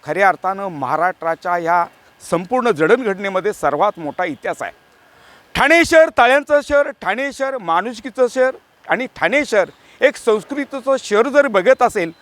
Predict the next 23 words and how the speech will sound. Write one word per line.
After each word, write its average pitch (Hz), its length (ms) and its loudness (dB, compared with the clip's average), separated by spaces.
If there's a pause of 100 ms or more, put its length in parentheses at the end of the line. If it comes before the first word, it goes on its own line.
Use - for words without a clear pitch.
(320)
तर 262 60 6
ह्या 269 200 6
सर्व 262 440 0 (100)
शहरामध्ये 196 500 -4
आणि 202 200 -4
या 240 60 -8
सर्व 185 320 -4
योगदानामध्ये 185 720 -2 (280)
आमच्या 180 280 2
कोळी 180 320 0
बांधवांचा 208 600 0
तेवढाच 170 520 -2
मोठा 151 280 -8
इतिहास 143 400 -2
आहे, 196 220 2
तेवढाच 226 760 4
मोठा 202 320 -4
वाटा 143 260 -4
आहे. 104 80 -10 (480)
पण 302 120 4
मात्र 330 240 4
या 320 160 6 (300)
मूळ 226 400 2